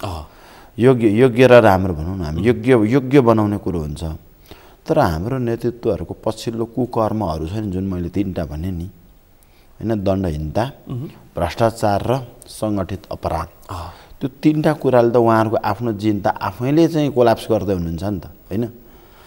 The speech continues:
Speaker 2: भने त कि त इओ विल्सनको सिद्धान्त हाम्रो नेपालको कन्टेक्स्टमा, संसारमा फिट भएको सिद्धान्त यहाँ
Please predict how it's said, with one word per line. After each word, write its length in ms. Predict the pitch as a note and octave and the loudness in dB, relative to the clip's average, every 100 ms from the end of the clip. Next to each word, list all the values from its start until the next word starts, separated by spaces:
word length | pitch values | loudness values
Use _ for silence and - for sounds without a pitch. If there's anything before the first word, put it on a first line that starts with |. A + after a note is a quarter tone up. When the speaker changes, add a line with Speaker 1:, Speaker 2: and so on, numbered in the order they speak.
| - - | -20 -2
Speaker 2:
भने 180 | A#2 D#3 | 4 4
त 80 | D3+ | 4
कि 360 | - - F3 | -2 -4 0
त 80 | F3+ | 4
इओ 400 | D3+ D3+ D#3+ C#3+ | 4 8 8 8
विल्सनको 440 | C#3 B2 B2+ B2 | 6 4 0 0
सिद्धान्त 520 | B2 C3+ A#2+ A#2+ A#2 A2+ | 0 -2 2 2 4 4
हाम्रो 360 | F2+ F2+ A2 | 2 0 0
नेपालको 540 | A2 A2+ A#2+ A#2 A2+ A2 | 0 0 2 2 2 -2
कन्टेक्स्टमा, 460 | G#2 G2 G2 G2 | -2 -2 -4 -6
संसारमा 680 | G2 D3 D3+ C3+ C3+ B2+ B2+ | 2 4 4 6 4 4 0
फिट 260 | - B2+ | -2 -6
भएको 260 | A2 G2 G2+ | -2 -4 -4
सिद्धान्त 460 | A2+ A2 A2+ A2 A2+ | -6 -2 0 0 0
यहाँ 220 | A2+ | -2